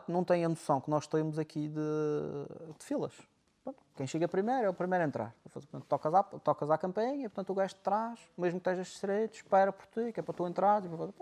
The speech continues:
eles lá não têm essa característica. Eles lá, pronto, eh, tocas à campainha, estás de mala, distrais-te um bocadinho, a porta abre, quando olhas o elevador já está cheio. Porque eles não estão à espera que tu entres e que faças o para fazer, aquilo tudo lá para dentro, portanto tens de estar mesmo atento ao, ao processo. E um dia vim um bocado cansado,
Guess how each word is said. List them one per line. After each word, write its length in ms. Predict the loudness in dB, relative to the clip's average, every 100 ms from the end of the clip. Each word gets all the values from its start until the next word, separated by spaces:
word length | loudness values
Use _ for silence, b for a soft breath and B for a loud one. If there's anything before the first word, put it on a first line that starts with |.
| -4
eles 100 | 0
lá 140 | 2
não 80 | 2
têm 120 | 0
essa 140 | -2 0
característica. 520 | 0 -2 -4 -6 -6
Eles 100 | 0
lá, 220 | 4 4
pronto, 260 | 2 -8 -10 -14 -20 B B B B B B _
eh, 260 | -2 -2 -2 -6 2
tocas 240 | 4 4 2
à 60 |
campainha, 580 | 2 0 -2 -2 -6 -12 -14
estás 260 | -2 0 0
de 60 |
mala, 440 | 2 4 2 -2 -12 b b b
distrais-te 420 | -4 4 4 4
um 60 | -2
bocadinho, 400 | 0 0 0 0
a 20 |
porta 280 | 2 4 6
abre, 260 | 6 4
quando 200 | 0 2
olhas 200 | 4 2
o 40 | 0
elevador 260 | -2 0
já 80 | 0
está 160 | 2 0
cheio. 260 | 0 -4 -6 -18 -20 -18
Porque 80 | -10
eles 80 | -8
não 60 | -2
estão 160 | 2
à 40 | 0
espera 380 | 2 2 2
que 100 | -2 -8
tu 300 | -8 -4 -4
entres 320 | -4 -6 -10
e 60 |
que 60 | -2
faças 180 | -2 -2
o 60 |
para 100 | -6
fazer, 260 | -4 -2 -2
aquilo 200 | -2 -4
tudo 180 | 0 4
lá 80 | 4
para 220 | 4 2
dentro, 160 | -2
portanto 220 | -6 -8 -6
tens 80 | -4
de 60 |
estar 120 | 0 2
mesmo 160 | 2 0
atento 360 | 0 -4 -4 -16 -10
ao, 240 | -8 -2 -2
ao 60 |
processo. 420 | -2 -4 -6 -8 _ -6
E 100 | 0
um 80 | 2
dia 180 | 2 0
vim 140 | 0
um 60 | 4
bocado 240 | 6 6
cansado, 340 | 4 4 4